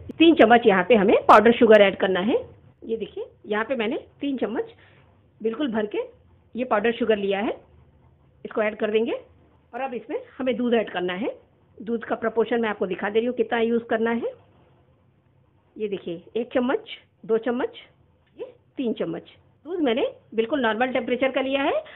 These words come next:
और ये बॉयल दूध है और boil करने के बाद मैंने इसको ठंडा करके तब इसमें ऐड किया है। और अब इसमें last ingredient जो है वो यूज़ करना है, वो है ये घी। और घी मैंने यहाँ पे आप जैसा कि देख रहे हैं बिल्कुल आधा चम्मच लिया है और अब इन सारी चीज़ों को अच्छे से blend कर लेना है,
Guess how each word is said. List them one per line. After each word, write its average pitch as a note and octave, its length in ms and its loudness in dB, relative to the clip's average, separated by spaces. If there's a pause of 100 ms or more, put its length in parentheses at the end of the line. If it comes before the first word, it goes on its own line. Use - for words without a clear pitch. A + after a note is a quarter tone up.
(120)
और A3 140 0
ये F4 220 0
बॉयल B3 300 4
दूध G#3+ 200 0
है D#4 80 0 (300)
और A3+ 80 -6
boil B3 220 -2
करने G#3+ 180 -2
के G#3+ 100 -6
बाद F4 120 -2
मैंने B3+ 160 0
इसको G#3 140 -6
ठंडा G#3 260 -6
करके G#3+ 280 -8 (200)
तब A3+ 100 -2
इसमें G#3 220 -6
ऐड F3+ 140 -8
किया F#3 180 -6
है। B3 100 -6 (420)
और A3+ 60 -4
अब C4+ 100 -4
इसमें D4+ 300 -6
last B3+ 280 0
ingredient A3 500 0
जो G#3+ 80 0
है C#4+ 120 2
वो D4 140 4
यूज़ G#3+ 220 0
करना A#3+ 240 -2
है, D4 160 -6 (320)
वो G3+ 140 -6
है A3 180 -4
ये G3+ 160 -4
घी। C#4 240 -6 (320)
और G3+ 100 -6
घी A3 160 -6
मैंने G3+ 200 -4
यहाँ F#3 220 -6
पे F#4 160 -6 (280)
आप F3+ 120 -10
जैसा G3+ 200 -6
कि A3 120 -6
देख F#3+ 180 -6
रहे F#4 120 -4
हैं G4+ 140 -6
बिल्कुल G3 300 -6
आधा F#3 180 -2
चम्मच F#3+ 320 -6
लिया F#3 220 -6
है B3+ 120 -8 (580)
और C4+ 80 -6
अब E4 100 -2
इन E4+ 120 -2
सारी A#3+ 220 -2
चीज़ों F#3+ 240 -8
को F3+ 120 -10
अच्छे F#4+ 340 -4
से C#4+ 100 0
blend G#3+ 280 -2
कर F#3+ 140 -4
लेना F#3+ 180 -6
है, B4 120 -6